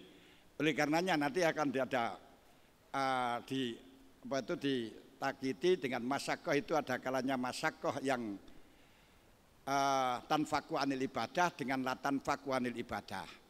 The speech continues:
Nah, kemudian nafako yang tidak tanfaku anil ibadah,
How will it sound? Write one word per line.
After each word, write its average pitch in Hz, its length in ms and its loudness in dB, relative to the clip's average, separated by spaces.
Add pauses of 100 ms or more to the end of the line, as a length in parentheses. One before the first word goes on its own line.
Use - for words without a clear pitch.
(840)
Nah, 117 160 -8
kemudian 226 320 6
nafako 277 480 6
yang 247 240 6
tidak 202 400 2
tanfaku 233 720 2
anil 196 320 4
ibadah, 170 480 0